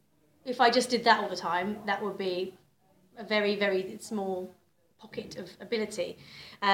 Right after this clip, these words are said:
and I wanna be the best I, I can be. So, yeah, you, I think you can definitely get better at this kind of thing.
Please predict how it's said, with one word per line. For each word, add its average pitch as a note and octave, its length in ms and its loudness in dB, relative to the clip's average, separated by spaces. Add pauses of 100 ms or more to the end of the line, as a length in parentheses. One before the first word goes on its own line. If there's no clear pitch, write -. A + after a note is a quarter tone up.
and A3+ 100 8
I C4 40 12
wanna C4 160 10
be C4 100 4
the C4 80 10
best - 280 0
I, B3+ 280 2
I B3+ 40 4
can D4 160 -2
be. D#4+ 160 4
So, B3+ 220 8
yeah, B3 320 8
you, G#3+ 200 2 (100)
I A3+ 140 0
think A#3+ 160 -2
you A#3 100 -2
can A#3+ 320 0
definitely F#3 640 2 (380)
get A3 260 -6
better G3 240 0
at E3+ 140 -6
this F3+ 160 -6
kind F3 260 -14
of D#3+ 80 -14
thing. - 260 -18